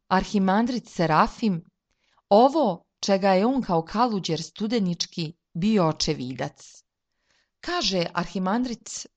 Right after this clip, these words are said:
Teodosije, mnogo je volio ekonomiju i ekonomski napredak manastira. Jedne godine pozove on mobu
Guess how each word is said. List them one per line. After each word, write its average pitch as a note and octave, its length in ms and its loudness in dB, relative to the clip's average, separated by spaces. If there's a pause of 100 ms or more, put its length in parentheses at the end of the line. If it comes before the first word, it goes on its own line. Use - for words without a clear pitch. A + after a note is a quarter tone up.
(120)
Teodosije, F#3+ 1000 -2
mnogo A#3 340 -2
je F3 120 0
volio F#3 520 0 (100)
ekonomiju E3+ 800 -2 (280)
i F#3 140 0
ekonomski F#3 640 -2
napredak D#3 560 -4
manastira. E3 720 -8 (640)
Jedne F#3+ 380 2
godine G3 600 0 (180)
pozove G#3 540 0 (100)
on G#3+ 280 0
mobu F#3 560 -2